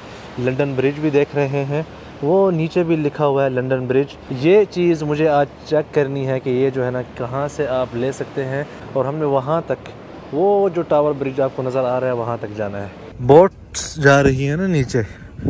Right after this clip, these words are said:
इनकी टिकट यहाँ पे है, ज़रा check कर लेते हैं कितने की टिकट है और क्या हिसाब किताब है। Single price with central zone, यहाँ से लेकर यहाँ तक,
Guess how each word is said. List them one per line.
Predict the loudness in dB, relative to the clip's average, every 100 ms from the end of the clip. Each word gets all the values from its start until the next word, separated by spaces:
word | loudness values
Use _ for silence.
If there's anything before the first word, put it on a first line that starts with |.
| -4 -6 -4
इनकी | -2 -2
टिकट | -2 2 2 4
यहाँ | 4 6 6
पे | 4
है, | 4 4
ज़रा | 6 6 6
check | 2 2 2
कर | 2
लेते | 2 2 4
हैं | 2 2
कितने | 2 2
की | 2 0
टिकट | 2 4 4
है |
और | 4
क्या | 4 4
हिसाब | 4 2 2
किताब | 4 4 6
है। | 2 -2 -4 0
Single | 4 6 8 6 6
price | 6 8 8 6
with | 2 4
central | 4 6 8 6 6
zone, | 6 6 4 2 0 4
यहाँ | 6 8 6
से | 8 6
लेकर | 6 6 2 0 -12 -12 0
यहाँ | 2 4 2
तक, | 0 -6 -8